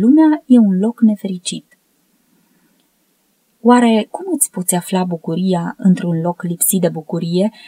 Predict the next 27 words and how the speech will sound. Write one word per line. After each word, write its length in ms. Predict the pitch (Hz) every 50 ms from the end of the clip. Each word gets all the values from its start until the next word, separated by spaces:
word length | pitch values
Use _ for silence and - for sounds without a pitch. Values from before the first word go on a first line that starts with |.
| - -
altfel 380 | - - 233 240 - 254 240 233
decât 380 | 202 196 185 - - 214 -
realizând 680 | - 220 208 196 190 185 180 165 160 175 185 196 226 233
că 160 | - - 214
nu 260 | 202 202 214 247 277
ești 380 | 277 269 247 247 247 - - 233
în 180 | 220 208 208
locul 280 | 208 208 214 214 - 208
respectiv? 680 | 202 196 196 - - 185 175 _ - - - 269 - _ _ _ _ _ _ _ _ _ _ _
Nu 140 | 254 277
poți 320 | 285 - 247 196 - - -
fi 220 | - 185 175 185 202
unde 220 | 220 220 196 175
nu 120 | 170 170 165
te-a 160 | - 180 180
pus 380 | - - 175 165 - - - -
Dumnezeu, 640 | - 180 180 175 180 185 196 202 - 233 214 180 165
iar 200 | 175 190 196 196
Dumnezeu 680 | 190 180 185 175 175 180 185 - - 254 277 285 294 269 -
te-a 120 | 277 254
creat 420 | 247 - 240 240 254 254 247 - _ -
parte 360 | 254 269 277 277 269 - 269
din 220 | 240 240 233 233
el. 300 | 220 202 170 156 160 170 - _ _ _ _ _ _ _ -
Iată 540 | 196 185 190 196 202 196 - 170 165 165 -
atât 380 | - 165 165 - 226 240 -
unde 240 | 254 226 180 160 160